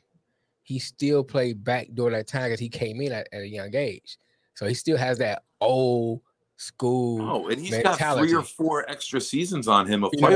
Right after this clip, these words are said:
Speaker 2: playoff games.
Speaker 1: and he's trying
Speaker 2: I
Speaker 1: to
Speaker 2: think he's
Speaker 1: bring
Speaker 2: got
Speaker 1: that
Speaker 2: two hundred forty playoff
Speaker 1: Right.
Speaker 2: games.
Speaker 1: He's trying to bring that into a new style of play, you know, 'cause he basically running the team. We run the Lakers since he been there.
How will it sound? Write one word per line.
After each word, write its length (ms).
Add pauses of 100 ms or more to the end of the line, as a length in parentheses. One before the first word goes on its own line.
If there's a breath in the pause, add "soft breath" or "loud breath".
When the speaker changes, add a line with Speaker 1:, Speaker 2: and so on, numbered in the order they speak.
(120)
Speaker 2:
playoff 80
games. 220
Speaker 1:
and 180
he's 180
trying 220
Speaker 2:
I 40
Speaker 1:
to 40
Speaker 2:
think 140
he's 40
Speaker 1:
bring 140
Speaker 2:
got 100
Speaker 1:
that 160
Speaker 2:
two 60
hundred 300
forty 260
playoff 360
Speaker 1:
Right. 180
Speaker 2:
games. 200 (380)
Speaker 1:
He's 180
trying 180
to 60
bring 280
that 280
into 600
a 140
new 280
style 440
of 80
play, 420 (560 soft breath)
you 80
know, 100
'cause 140
he 140
basically 340
running 200
the 20
team. 220 (380)
We 140
run 140
the 80
Lakers 260
since 120
he 60
been 160
there. 160